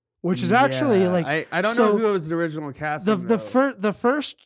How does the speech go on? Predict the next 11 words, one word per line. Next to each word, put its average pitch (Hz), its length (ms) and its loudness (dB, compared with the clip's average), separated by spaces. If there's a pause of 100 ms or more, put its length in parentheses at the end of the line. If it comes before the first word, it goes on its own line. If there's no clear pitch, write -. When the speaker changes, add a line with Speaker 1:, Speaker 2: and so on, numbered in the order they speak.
(140)
Speaker 1:
like, 196 300 -4
move-, 190 460 -2
well, 190 320 -2
uh, 180 40 -4
X-Men 165 360 -4
movie, 139 480 -6 (380)
he's 175 260 -6
not 214 280 0
as, 180 220 -2
like, 135 360 -4
crazy 160 840 -4